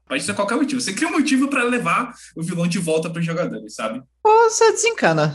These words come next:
Speaker 2: de vez, né? Também é, tem essa possibilidade. <laughs> Tipo, você cria
Speaker 1: É
Speaker 2: uns
Speaker 1: que é
Speaker 2: negócios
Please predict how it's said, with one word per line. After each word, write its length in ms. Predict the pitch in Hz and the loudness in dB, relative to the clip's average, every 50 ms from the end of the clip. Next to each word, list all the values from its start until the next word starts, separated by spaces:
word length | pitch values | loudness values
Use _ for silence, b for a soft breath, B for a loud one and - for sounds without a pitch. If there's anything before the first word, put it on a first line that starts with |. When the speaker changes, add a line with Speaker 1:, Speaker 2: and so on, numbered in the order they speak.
| 165 151 | -4 -2
Speaker 2:
de 140 | 143 160 | 2 2
vez, 240 | 160 143 131 127 123 | 4 4 4 4 4
né? 180 | - 120 117 120 120 | 2 0 -2 -2 -2
Também 300 | - 165 160 170 180 190 | 0 2 2 4 2 2
é, 80 | 190 196 | 2 0
tem 240 | 185 185 185 190 185 | -2 -2 -2 0 0
essa 180 | 190 190 - | 0 0 -2
possibilidade. 760 | 190 180 196 190 185 185 190 202 196 170 127 123 123 123 123 - | -2 -2 -2 -2 0 -2 -2 0 2 4 4 4 2 -2 -8 -12
<laughs> 0 | |
Tipo, 200 | _ - - - | _ -10 -6 -4
você 920 | - - - - 214 180 180 - - 170 - - 254 185 180 - - 220 | -2 0 4 6 6 6 6 4 2 0 0 0 0 0 0 2 2 2
cria 220 | 202 - 214 214 220 | 2 4 4 4 6
Speaker 1:
É 20 | |
Speaker 2:
uns 60 | 233 | 6
Speaker 1:
que 60 | 196 202 | 6 4
é 20 | |
Speaker 2:
negócios 280 | 196 175 170 165 165 | 6 6 6 6 6